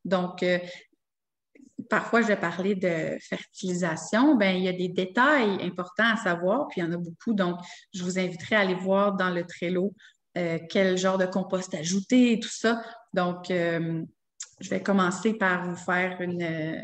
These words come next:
un résumé, puis, euh, pour la suite, vous pouvez aller consulter le Trello. Premièrement, on va continuer de semer.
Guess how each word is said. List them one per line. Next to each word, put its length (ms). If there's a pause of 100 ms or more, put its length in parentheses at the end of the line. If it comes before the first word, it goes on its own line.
(160)
un 120
résumé, 640
puis, 640
euh, 400 (1300)
pour 160
la 140
suite, 260
vous 100
pouvez 220
aller 260 (160)
consulter 460
le 100
Trello. 320 (1120)
Premièrement, 800
on 140
va 360 (360)
continuer 500
de 140
semer. 520